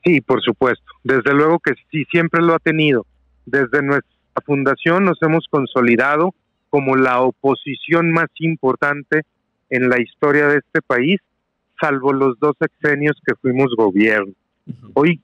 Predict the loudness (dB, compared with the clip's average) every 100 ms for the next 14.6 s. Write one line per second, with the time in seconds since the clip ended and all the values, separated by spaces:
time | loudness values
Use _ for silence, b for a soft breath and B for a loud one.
0 | -2 0 2 2 0 0 0 0 -2 -6
1 | -4 -2 -2 -2 -8 _ _ _ -4 -2
2 | 0 -2 0 -2 0 0 0 -2 -6 -6
3 | -2 0 0 0 0 0 -2 -2 -2 -2
4 | -4 -2 -2 0 -2 -2 -8 -8 -4 -2
5 | -2 -6 _ _ _ _ _ _ 0 2
6 | 2 0 -2 2 2 2 -2 -4 -2 0
7 | 0 -2 -4 _ -10 -6 -2 0 0 -4
8 | -4 -8 -8 -8 -2 0 0 -2 -4 -2
9 | -2 -2 -2 0 0 0 -2 -2 -4 _
10 | _ _ _ _ -4 -2 -2 -2 -2 0
11 | 0 -2 0 0 -2 -6 _ -2 -2 -2
12 | _ -4 -2 0 -2 -2 -4 -2 -4 -4
13 | -4 -4 -6 _ _ _ _ _ -4 0
14 | 0 2 0 0 -2 -2